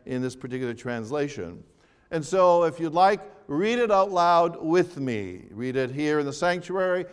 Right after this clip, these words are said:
Read it in your homes, wherever you are watching. Together.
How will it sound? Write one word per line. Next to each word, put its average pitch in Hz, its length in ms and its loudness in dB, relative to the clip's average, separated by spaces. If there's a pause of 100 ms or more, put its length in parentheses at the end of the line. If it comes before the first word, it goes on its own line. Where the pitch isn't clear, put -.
(140)
Read 151 240 -2
it 151 140 -2
in 147 120 -2
your 139 220 -4
homes, 165 680 -2 (200)
wherever 143 840 0
you 131 160 -2
are 127 140 4
watching. 117 680 2 (640)
Together. 147 600 -2